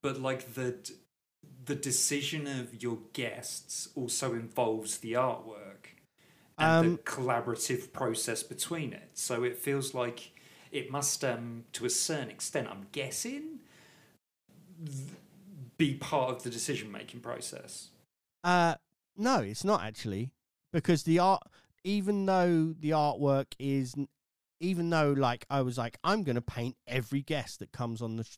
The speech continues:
Speaker 2: on the podcast."
Speaker 1: Right.
Speaker 2: From the off, that was, like, the decision that I set myself, which was a terrible thing to do because it's the th-, it's the thing that holds them up, and,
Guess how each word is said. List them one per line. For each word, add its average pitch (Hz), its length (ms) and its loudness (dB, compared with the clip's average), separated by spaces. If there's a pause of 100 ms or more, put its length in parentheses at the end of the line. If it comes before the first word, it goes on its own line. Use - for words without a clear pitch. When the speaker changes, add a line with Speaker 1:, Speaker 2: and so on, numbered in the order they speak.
Speaker 2:
on 113 120 -6
the 104 80 -4
podcast." - 680 -6 (300)
Speaker 1:
Right. 123 220 2
Speaker 2:
From 156 320 6
the 131 120 6
off, 101 260 0
that 127 220 0
was, 120 180 -2
like, 110 180 -4
the 120 80 -8
decision 117 540 -4
that 104 100 -4
I 104 60 -8
set - 280 -4
myself, 98 540 -12 (400)
which 135 220 -4
was 143 120 -6
a 151 60 -4
terrible 190 540 0
thing 92 260 -8
to - 100 -16
do 85 220 -10
because 101 440 -8 (400)
it's 135 240 -4
the - 60 -2
th-, - 220 -10
it's 151 220 -2
the 147 160 -6
thing 160 220 4
that 151 120 0
holds 165 480 4
them 135 160 4
up, 135 260 4 (720)
and, 113 640 -2